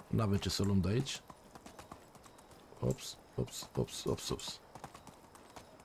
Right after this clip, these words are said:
Hai să lăsăm mașina aici, ă, să lăsăm aici, să lăsăm, ă, mașina personală, da? Să lăsăm pe Tarzan aici.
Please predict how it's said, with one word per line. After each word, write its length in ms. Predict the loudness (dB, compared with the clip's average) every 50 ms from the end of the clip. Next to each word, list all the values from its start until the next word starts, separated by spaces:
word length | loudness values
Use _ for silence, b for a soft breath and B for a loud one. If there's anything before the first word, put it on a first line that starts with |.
| -18 -18 -16 -14 -16 -16 -16 -6 2
Hai 100 | 2 4
să 120 | 6 6
lăsăm 220 | 6 6 8 8 8
mașina 280 | 8 8 6 6 6
aici, 100 | 6 6
ă, 260 | 4 4 6 6 6 6
să 120 | 8 6
lăsăm 220 | 6 8 8 6
aici, 140 | 6 6 4
să 120 | 2 0 0
lăsăm, 280 | 2 4 6 6 8
ă, 140 | 8 6 6
mașina 300 | 4 4 4 2 2 2
personală, 340 | 2 2 2 4 4 4 6
da? 120 | 4 4
Să 120 | 2 2 0
lăsăm 160 | 2 2 2
pe 100 | 2 2
Tarzan 360 | 2 2 4 6 6 6 6
aici. 280 | 6 4 2 -2 -10